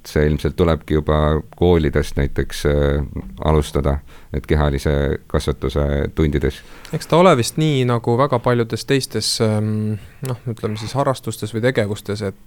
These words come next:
Speaker 2: äh, kõik sõltub sellest, äh, mida A, teevad ees, äh, lapsevanemad, ja B, mida teeb, äh, õpetaja. Et, äh, kui mina siin, äh, julgen bravuuritseda, et minu suusatamiskogemus on väga väike, muidu mul on,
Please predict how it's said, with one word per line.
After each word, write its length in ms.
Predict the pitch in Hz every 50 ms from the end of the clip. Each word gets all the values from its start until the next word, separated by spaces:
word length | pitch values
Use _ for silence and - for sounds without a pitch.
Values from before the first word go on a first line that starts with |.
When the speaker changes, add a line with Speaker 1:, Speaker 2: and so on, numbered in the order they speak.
| -
Speaker 2:
äh, 240 | 113 113 107 107 110
kõik 240 | - - 170 - -
sõltub 320 | 139 127 - - 107 -
sellest, 480 | - 151 151 143 123 110 - - - -
äh, 480 | 117 113 110 110 110 107 107 104 104 107
mida 300 | 113 120 117 - 92 -
A, 300 | - 147 143 117 101 101 - - - - _
teevad 260 | 143 139 123 117 -
ees, 300 | 131 127 117 110 - -
äh, 180 | 117 110 110 120
lapsevanemad, 800 | 170 233 - - 151 127 120 117 113 107 110 113 - - - - - - - - - _
ja 100 | - 110
B, 160 | 104 - 160 156 135 113 107 104 - -
mida 200 | 127 110 113 101
teeb, 320 | - 113 104 104 101 - -
äh, 380 | 104 101 101 101 101 101 101 107 - - 147
õpetaja. 560 | 143 127 - 90 92 - - 87 85 85 90 90 90
Et, 260 | 92 92 - - -
äh, 420 | 104 98 98 98 98 101 101 104 104 -
kui 120 | 113 120
mina 180 | 151 180 165 131 117 113 113 110 110 107 107
siin, 300 | - - 113 110 110 107 110
äh, 720 | 107 110 110 - - - - - - - - 110 107 107 107
julgen 420 | 117 147 165 151 120 110 110 110
bravuuritseda, 760 | - - 113 127 151 175 165 139 117 - - 120 113 120 113 110
et 140 | 110 113 -
minu 380 | 123 123 120 117 117 113 110
suusatamiskogemus 920 | - - 151 135 123 - - 113 113 113 - - 135 123 123 117 117 110 120
on 80 | 117
väga 160 | 123 120 127 127
väike, 300 | 165 180 165 - 110 107
muidu 160 | 110 110 113 113
mul 160 | 117 123 117
on, 100 | 113